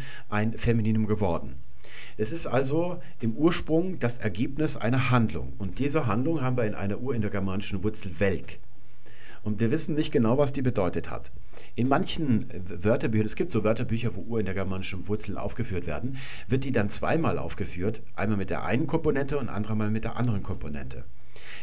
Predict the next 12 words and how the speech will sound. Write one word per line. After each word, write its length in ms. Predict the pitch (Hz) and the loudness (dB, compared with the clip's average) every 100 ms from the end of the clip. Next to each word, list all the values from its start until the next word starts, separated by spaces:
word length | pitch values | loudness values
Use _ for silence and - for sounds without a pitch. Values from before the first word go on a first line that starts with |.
| - | 0
Die 100 | 117 | 2
eine 200 | 135 185 | 2 2
Komponente 500 | 185 170 156 151 139 | 2 2 2 2 2
wäre 360 | 120 107 95 | 2 2 0
Feuchtigkeit 920 | 82 107 110 135 165 - 160 165 165 | 2 2 2 2 -2 0 0 0 0
durch 180 | 113 101 | 0 0
Tränken 540 | - 110 110 135 135 165 | 0 2 2 2 0 -2
und 160 | 120 | -2
die 100 | 120 | -2
andere 380 | - 127 131 117 | 0 -2 0 0
wäre 280 | 117 123 104 | 0 0 2
Rollen. 440 | 98 90 67 65 | 2 2 0 -2